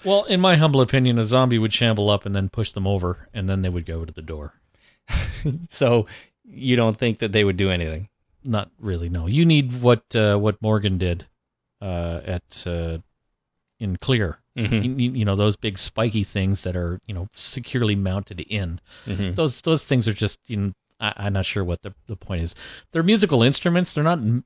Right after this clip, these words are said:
Speaker 1: m-, you know, solid metal. They're like, they're finely tuned instruments. They probably would collapse under any actual pressure from, uh, the side.
Speaker 2: You know, I wonder what organ pipes are made of. Is, you think it's aluminum or steel or what?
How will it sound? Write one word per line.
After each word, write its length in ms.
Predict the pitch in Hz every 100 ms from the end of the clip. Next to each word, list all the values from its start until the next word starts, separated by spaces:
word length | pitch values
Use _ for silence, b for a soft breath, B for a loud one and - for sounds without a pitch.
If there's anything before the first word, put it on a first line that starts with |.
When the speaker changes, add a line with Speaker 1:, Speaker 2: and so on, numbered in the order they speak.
| _
Speaker 1:
m-, 380 | 131 120 123 131
you 100 | 180
know, 120 | 120 104
solid 440 | - 139 127 98
metal. 380 | 104 113 90 98 _ _ _ _ _ -
They're 160 | 110
like, 160 | 110 110 -
they're 140 | 117
finely 420 | 104 - 147 143
tuned 420 | 120 - 147 131 -
instruments. 600 | 127 135 - 101 95 -
They 120 | 117
probably 440 | 107 143 156 127 113
would 200 | 104 -
collapse 480 | - 110 120 120 -
under 280 | 113 107 -
any 340 | 127 123 117
actual 520 | - 110 113 117 98
pressure 500 | 95 - 113 - 85 - b b b
from, 580 | - - 98 95 92 113
uh, 180 | 98 90
the 100 | 85
side. 440 | - 98 87 80 - _ _
Speaker 2:
You 100 | -
know, 100 | 180
I 80 | 196
wonder 280 | 196 247 226
what 180 | 185 -
organ 280 | 147 165 147
pipes 300 | - 139 -
are 60 |
made 220 | 120 131
of. 140 | - 90
Is, 100 | 90
you 80 | 123
think 200 | 151 151
it's 120 | 151
aluminum 500 | 120 110 131 175 208
or 60 | 104
steel 520 | - 120 127 175 220 -
or 120 | 131
what? 260 | 147 110